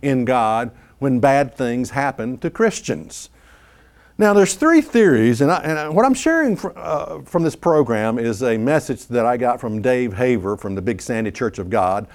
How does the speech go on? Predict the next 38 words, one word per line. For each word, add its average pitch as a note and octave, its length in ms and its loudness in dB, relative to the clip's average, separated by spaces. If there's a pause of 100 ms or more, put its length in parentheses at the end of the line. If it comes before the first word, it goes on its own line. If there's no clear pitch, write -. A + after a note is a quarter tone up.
(140)
I G2 40 -8
want B2 140 2
to A#2 40 4
give A#2 160 4
him G#2+ 160 -2
credit A#2 320 -2
where F#2 160 -8
credit A#2 320 0
is F#2 160 -6
due E3 240 4
there. G2+ 340 0 (300)
It G#2 80 -4
was G2 80 -2
a G2+ 60 -2
very F#3+ 200 2
powerful D3 380 0
message, G#2+ 500 -2
but, A#2 280 -2 (340)
um, C3 540 -2 (240)
anyway, B2 480 4 (720)
I'm B2 180 2
just G#2+ 220 -2
copying A2 440 0
some G#2 200 -4
of F#2 160 -6
his G2+ 160 -6
material. A2 500 0
You C#3 60 0
know, A2+ 100 -2
preachers A2+ 380 -4
do A2 220 -2
that. D#2 220 -12
They, F#2 140 -10
they F#2 240 -8
take G#2+ 380 -8
each G2 180 -12
other's F2+ 220 -8
material. F2+ 360 -8